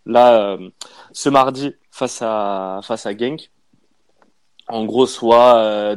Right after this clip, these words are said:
euh, Carlo serait viré, soit Carlo démissionnerait lui-même, il en est capable également. Euh, moi, les joueurs, euh, je sais pas si vous avez vu la vidéo qui a tourné sur le comportement des joueurs face à l'Udinese,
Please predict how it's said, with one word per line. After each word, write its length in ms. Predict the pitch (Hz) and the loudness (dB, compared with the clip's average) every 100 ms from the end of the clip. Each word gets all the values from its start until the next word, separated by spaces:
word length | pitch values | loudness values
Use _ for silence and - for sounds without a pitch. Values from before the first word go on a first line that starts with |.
| 107 | -8
euh, 160 | - 113 | -8 -8
Carlo 400 | - 117 113 117 | -6 -2 -2 -2
serait 260 | 110 - 110 | -6 -10 -8
viré, 420 | 113 107 120 139 - _ | -4 -2 -2 -4 -10 _
soit 200 | - 127 | -4 -2
Carlo 280 | 117 110 113 | 0 -2 -2
démissionnerait 560 | 110 110 107 113 104 104 | -4 -6 -8 -8 -6 -6
lui-même, 360 | 101 101 117 | -6 -2 -2
il 480 | 123 104 101 98 101 | -2 -6 -6 -4 -2
en 120 | 101 | -2
est 80 | 101 | -2
capable 400 | 104 101 101 98 | -2 0 0 2
également. 440 | 95 101 107 131 - - - - _ - | 2 2 2 0 0 -12 -20 -20 _ 2
Euh, 380 | 117 117 117 117 | 6 6 6 4
moi, 400 | 113 131 147 143 | -2 0 2 4
les 160 | 135 | 2
joueurs, 500 | 120 135 143 139 110 | -2 0 4 4 2
euh, 360 | 107 107 107 104 | -4 -6 -8 -10
je 80 | 104 | -14
sais 80 | - | -8
pas 100 | 131 | -8
si 160 | - | -8
vous 120 | 117 117 | -6 -4
avez 100 | 113 | -4
vu 100 | 120 | -4
la 120 | 110 | -4
vidéo 240 | 107 113 | -4 -10
qui 120 | - | -8
a 60 | 104 | -10
tourné 340 | - 110 117 | -10 -8 -6
sur 340 | 117 - 98 98 | -6 -8 -10 -8
le 40 | |
comportement 580 | - 110 110 - 113 113 | -12 -14 -12 -10 -6 -6
des 160 | 107 104 | -6 -8
joueurs 380 | 113 117 113 | 0 2 2
face 260 | - 104 - | -2 -12 -6
à 120 | 101 | -6
l'Udinese, 600 | 104 113 117 120 123 139 | -6 -10 -6 -6 -4 -8